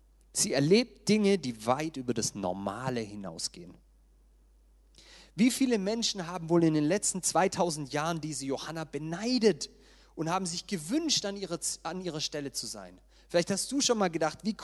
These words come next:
cool wär's gewesen, auch zu diesen Frauen gehört zu haben, die das leere Grab mit eigenen Augen gesehen haben,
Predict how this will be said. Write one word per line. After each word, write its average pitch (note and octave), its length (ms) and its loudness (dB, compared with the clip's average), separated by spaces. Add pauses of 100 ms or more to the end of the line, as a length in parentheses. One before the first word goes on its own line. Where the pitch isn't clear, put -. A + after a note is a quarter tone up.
cool C#4 180 8
wär's A3+ 260 6
gewesen, G3 520 -2 (340)
auch C4+ 200 0
zu - 180 2
diesen G#3 300 2
Frauen A3 320 2
gehört F#3+ 280 2
zu F3 160 -4
haben, F#3 200 -2
die F3+ 80 -6
das F3 180 2
leere A3 320 2
Grab G3+ 340 -2
mit G3 200 -4
eigenen A3+ 520 2
Augen G#3+ 320 4
gesehen G3 360 -2
haben, A2 300 -6